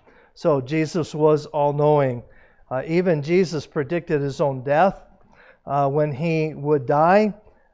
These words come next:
uh, how he would die, uh, and that he would raise again. Matthew chapter sixteen, verse twenty-one.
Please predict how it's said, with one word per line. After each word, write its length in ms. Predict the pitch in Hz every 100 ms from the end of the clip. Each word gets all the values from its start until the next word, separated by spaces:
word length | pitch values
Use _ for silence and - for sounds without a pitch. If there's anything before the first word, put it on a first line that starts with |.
| -
uh, 220 | 135 123
how 340 | 131 170 180
he 380 | 160 185 170 160
would 320 | 160 143 143
die, 460 | 131 131 131 143 147 - _ _ _ _ _ _
uh, 300 | - 143 139 135
and 240 | 143 139
that 220 | 139 143 143
he 180 | 156
would 200 | 143 143
raise 380 | 120 131 127 120
again. 380 | 120 139 127 117
Matthew 560 | 139 147 143 160 160 156 - _ _
chapter 340 | - 151 143
sixteen, 600 | 123 - 156 - - 147
verse 180 | 139 127
twenty-one. 640 | - 180 131 131 151 160